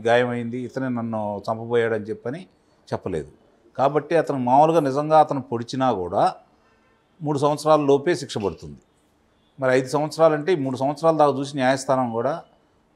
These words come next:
అవతల వ్యక్తి రావట్లేదు కాబట్టి అసలు ఈ కేసే లేదని చెప్పని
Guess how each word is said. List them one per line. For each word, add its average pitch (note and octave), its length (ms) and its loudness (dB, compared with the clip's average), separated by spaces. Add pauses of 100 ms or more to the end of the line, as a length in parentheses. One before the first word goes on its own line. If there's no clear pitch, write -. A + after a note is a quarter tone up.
(140)
అవతల C3 340 2
వ్యక్తి D3 260 0
రావట్లేదు C3 460 4
కాబట్టి G2+ 360 -4 (640)
అసలు A2+ 220 -10
ఈ - 100 -18
కేసే D3 340 0
లేదని C3+ 300 4
చెప్పని B2+ 280 -6